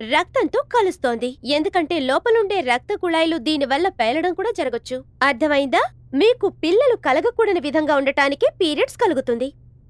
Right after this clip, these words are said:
ఒకవేళ గర్భం దాల్చినట్లయితే మీకు ఎలాంటి పీరియడ్స్ రావు.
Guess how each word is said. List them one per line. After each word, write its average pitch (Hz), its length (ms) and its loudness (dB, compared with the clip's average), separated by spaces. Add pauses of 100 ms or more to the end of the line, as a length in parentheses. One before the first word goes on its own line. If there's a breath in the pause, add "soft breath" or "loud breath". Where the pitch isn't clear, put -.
(200)
ఒకవేళ 285 560 2
గర్భం 247 460 0
దాల్చినట్లయితే 294 880 0
మీకు 539 300 2
ఎలాంటి 370 440 2
పీరియడ్స్ 269 520 0
రావు. 240 340 -2